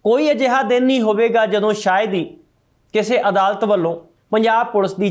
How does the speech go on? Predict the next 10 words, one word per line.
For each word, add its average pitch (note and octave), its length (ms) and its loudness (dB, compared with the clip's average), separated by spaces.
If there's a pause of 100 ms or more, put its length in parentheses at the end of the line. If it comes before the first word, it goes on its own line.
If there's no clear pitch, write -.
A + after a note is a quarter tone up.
ਝਾੜ F3 280 0
ਝੰਬ G#3+ 220 -4
ਵੀ A3 100 -2
ਨਾ A3+ 120 0
ਕੀਤੀ G#3+ 340 -6
ਗਈ A3+ 180 0
ਹੋਵੇ G#3+ 260 2 (360)
ਤੇ A3+ 120 2
ਨਾ A3 220 0
ਫਿਰ A3 200 0